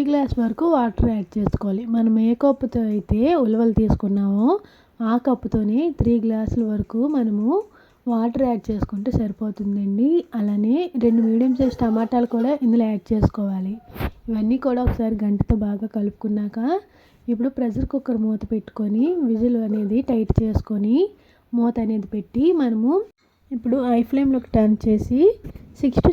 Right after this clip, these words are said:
seven విజిల్స్ వరకు మనము ఈ ఉలవలు అనేవి ఉడకబెట్టుకోవాలండి.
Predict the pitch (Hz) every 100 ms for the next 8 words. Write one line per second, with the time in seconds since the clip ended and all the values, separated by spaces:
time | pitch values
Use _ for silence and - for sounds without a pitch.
0 | 320 269 240 233 220 233 220 220 208 -
1 | 247 359 370 254 240 226 220 247 339 240
2 | 240 226 226 269 247 226 220 214 269 381
3 | 269 226 226 208 - 208 202 196 190 196